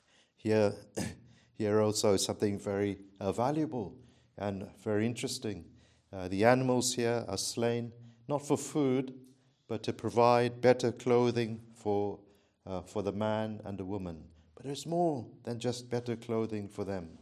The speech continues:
as, uh, me-, a number of commentators have suggested. This is probably the first sacrifice,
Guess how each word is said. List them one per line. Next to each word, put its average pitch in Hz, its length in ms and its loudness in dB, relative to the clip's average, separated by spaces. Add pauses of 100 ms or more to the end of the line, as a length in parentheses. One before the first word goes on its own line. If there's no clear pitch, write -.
(640)
as, 101 300 -2
uh, 92 200 4
me-, 104 200 -2
a 92 80 -6
number 110 300 0
of 107 140 -2
commentators 107 920 -2 (340)
have 101 140 -4
suggested. 101 760 -4 (460)
This 143 220 -6
is 135 360 0 (300)
probably 135 320 -4
the 117 120 -6
first 139 420 -6
sacrifice, 143 920 -10